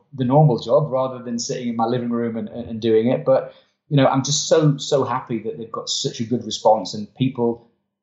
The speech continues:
people just wanna see racing, right? We're all sick of this pandemic. I mean, it is an absolute nightmare. It's terrible what's happened. Of course it is. Um, but, you know, I think everybody deep down wants to get back to some semblance of, of normal life,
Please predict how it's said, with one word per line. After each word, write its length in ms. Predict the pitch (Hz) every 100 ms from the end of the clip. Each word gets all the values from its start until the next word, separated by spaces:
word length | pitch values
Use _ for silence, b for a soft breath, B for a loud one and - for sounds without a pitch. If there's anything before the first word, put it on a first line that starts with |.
| _
people 220 | 208 220
just 180 | 170 151
wanna 180 | 131 123
see 180 | - 113
racing, 380 | 107 113 - 98
right? 180 | 107
We're 100 | 135
all 120 | 147 151
sick 260 | - 123
of 60 | 117
this 120 | 107
pandemic. 540 | - 107 101 104 95 107
I 60 |
mean, 140 | 110 110
it 100 | 131
is 140 | 127
an 80 | 127
absolute 380 | - - 107 104
nightmare. 360 | 107 90 101
It's 160 | 107 -
terrible 580 | - 117 113 117 113 - _
what's 240 | 113 110 117
happened. 340 | 113 113 101
Of 100 | 104
course 300 | - 131 -
it 80 | 95
is. 320 | 92 - -
Um, 440 | 107 107 107 107 110 b b b _ _ _
but, 160 | 127 123
you 80 | 110
know, 80 |
I 80 | 117
think 180 | 120 120
everybody 480 | 123 127 110 110 104
deep 240 | 104 -
down 340 | 107 104 104 104 117
wants 460 | 117 123 117 -
to 60 | 113
get 320 | 110 - - _
back 240 | 117 - -
to 80 | 113
some 240 | - 107
semblance 580 | - 110 101 104 101 -
of, 80 | - -
of 100 | 107
normal 360 | 113 113 107 107
life, 220 | 110